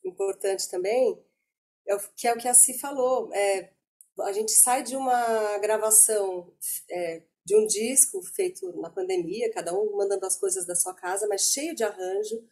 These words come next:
Então, eu gravei quatro vocais numa música.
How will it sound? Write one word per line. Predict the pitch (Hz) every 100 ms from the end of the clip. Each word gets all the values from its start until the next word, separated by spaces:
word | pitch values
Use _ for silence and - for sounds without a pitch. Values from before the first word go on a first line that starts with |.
| _ _ _ -
Então, | 190 240
eu | 269
gravei | 262 262 240 262
quatro | - 285 349 349
vocais | 269 254 - 226 220 196
numa | 196 185
música. | 185 180 175 - 165 160